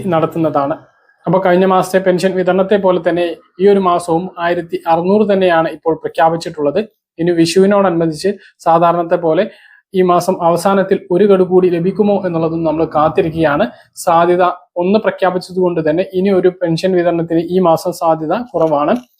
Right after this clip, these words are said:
പെൻഷൻ എന്ന് വിതരണം ഉണ്ടാകും എന്ന് ചോദിച്ചു കഴിഞ്ഞാൽ ചൊവ്വാഴ്ച കടമെടുപ്പ് ഉണ്ടാകും. അതിനുശേഷം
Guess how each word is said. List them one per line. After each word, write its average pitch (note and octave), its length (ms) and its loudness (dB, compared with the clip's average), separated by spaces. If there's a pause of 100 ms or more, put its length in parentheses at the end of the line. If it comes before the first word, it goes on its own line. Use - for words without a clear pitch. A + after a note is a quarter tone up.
(460)
പെൻഷൻ A3+ 300 2
എന്ന് A#3 220 4
വിതരണം G3+ 420 0
ഉണ്ടാകും F3+ 360 2
എന്ന് E3+ 160 -6
ചോദിച്ചു D#3+ 340 -4
കഴിഞ്ഞാൽ D3+ 380 0
ചൊവ്വാഴ്ച E3 480 0
കടമെടുപ്പ് D#3+ 480 -2
ഉണ്ടാകും. C#3+ 380 -2
അതിനുശേഷം E3+ 640 -2